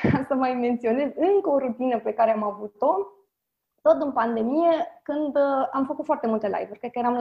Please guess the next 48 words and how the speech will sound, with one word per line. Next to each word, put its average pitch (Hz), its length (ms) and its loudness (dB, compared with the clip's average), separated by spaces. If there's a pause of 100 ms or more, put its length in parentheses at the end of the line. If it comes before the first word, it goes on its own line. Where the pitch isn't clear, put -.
live 233 140 0
în 226 80 -2
fiecare 226 520 -2
zi 233 100 -6
de 214 100 -6
vreo 208 320 0 (280)
două 247 280 6
ori 247 160 2
pe 214 140 2
zi, 269 640 -4 (120)
seriile 262 300 0
aveam 226 280 2
yoga 226 240 0
în 208 80 -6
fiecare 277 580 -2
seară, 233 680 2
mai 214 140 0
aveam 214 220 -2
yoga 214 240 0
cu 240 120 -6
copiii 262 680 -4
și 233 160 -12
făceam 247 240 -6
foarte 220 280 -2
multe 190 240 -8
lucruri. 208 220 -4
Și - 80 -6
la 339 80 4
un 349 60 2
moment 302 200 0
dat 330 180 2
am 277 100 -2
obosit. 262 520 -4 (640)
Și, 262 640 -4
mm, 247 340 -2
când 339 140 4
am 349 100 2
obosit, 247 560 0
am 269 160 0
început 294 300 -4
să-mi 339 120 -2
schimb 320 220 -2
ritualul 277 400 0
de 262 80 -2
dimineață 220 1040 -4
și - 160 -10
să-mi 294 440 -4
fac 339 260 6